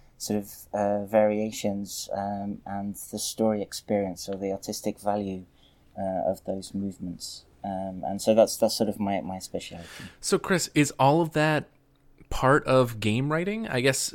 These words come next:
Speaker 2: you know, when people think about game writing, perhaps they think about a script, or they think about, um, you know, maybe even writing a narrative through line for your level design. But, I mean, even the, even the, you know,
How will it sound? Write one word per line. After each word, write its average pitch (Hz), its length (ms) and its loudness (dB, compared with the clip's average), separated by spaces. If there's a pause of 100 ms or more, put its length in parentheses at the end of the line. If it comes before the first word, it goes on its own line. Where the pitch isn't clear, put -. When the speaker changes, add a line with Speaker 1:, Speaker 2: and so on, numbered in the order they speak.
Speaker 2:
you 135 160 -4
know, 120 80 0
when 123 160 0
people - 240 -8
think 123 120 -4
about 107 160 -4
game 107 180 -2
writing, 104 160 0
perhaps 107 280 -4
they 107 60 -6
think 104 160 -4
about 101 360 2 (280)
a - 60 -2
script, - 640 2
or 110 120 4
they 107 100 4
think 107 240 -2
about, 101 520 0 (340)
um, 98 420 -2 (180)
you 117 80 -4
know, 101 160 -4 (120)
maybe 120 420 2
even 107 440 0 (100)
writing 110 400 2
a 107 40 0
narrative 104 520 2
through 120 340 -4
line 104 300 0
for 107 320 0
your 104 280 0
level 107 280 0
design. 98 340 -4
But, - 180 -2 (400)
I 131 60 -4
mean, 123 240 0
even 139 320 0
the, 113 420 2 (760)
even 120 320 2
the, 110 440 0
you 104 120 0
know, 98 200 -2